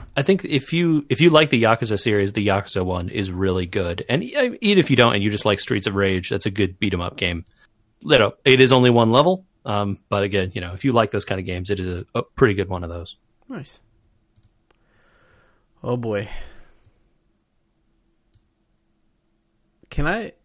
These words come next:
Speaker 2: Hmm. Hmm. I don't know how to mention this, but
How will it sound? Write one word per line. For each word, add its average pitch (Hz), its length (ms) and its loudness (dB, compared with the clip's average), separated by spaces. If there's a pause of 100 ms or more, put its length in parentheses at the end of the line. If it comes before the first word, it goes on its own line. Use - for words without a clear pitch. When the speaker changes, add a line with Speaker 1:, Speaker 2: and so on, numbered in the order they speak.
(840)
Speaker 2:
Hmm. 110 520 -10 (3250)
Hmm. 110 640 -8
I 143 100 -2
don't 156 120 2
know 147 80 2
how 143 140 0
to 131 80 -2
mention 117 440 -4
this, 110 200 -4
but - 380 -4